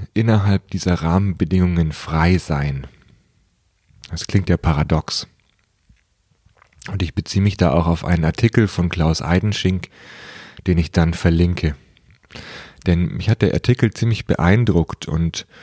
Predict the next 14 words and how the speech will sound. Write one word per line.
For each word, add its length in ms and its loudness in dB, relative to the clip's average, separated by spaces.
in 120 -2
dem 140 2
Artikel 360 2
geht's 220 -2
darum, 720 0
inwieweit 640 2
wir 180 0
uns 640 -2
mit 220 -6
unseren 380 -4
Hoffnungen 460 2
und 100 2
unseren 460 -2
Wünschen 580 0